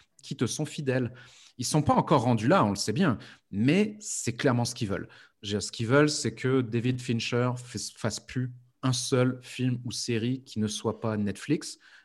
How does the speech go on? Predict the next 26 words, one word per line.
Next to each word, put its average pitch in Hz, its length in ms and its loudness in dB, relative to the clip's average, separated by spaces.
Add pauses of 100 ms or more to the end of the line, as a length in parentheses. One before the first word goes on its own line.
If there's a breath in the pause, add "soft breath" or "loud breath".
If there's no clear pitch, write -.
(160)
Idéalement, 135 560 6
que 135 80 -6
ce - 80 -4
soit - 160 0
la 113 80 4
même 113 180 0
chose 120 400 -4
pour, 104 360 -2
euh, 98 160 0
Scorsese, 107 640 -4
que - 80 -10
ce 127 80 -4
soit 117 180 -4
la 110 80 0
même 107 160 -2
chose 113 340 -4
s'ils 98 200 -8
peuvent 107 280 -4
pour, 92 240 -6
euh, 90 40 -6
Soderbergh, 107 720 -4
et 92 80 -6
cetera, - 320 -12
et - 60 -16
cetera. 117 280 -8
Donc, 98 160 -6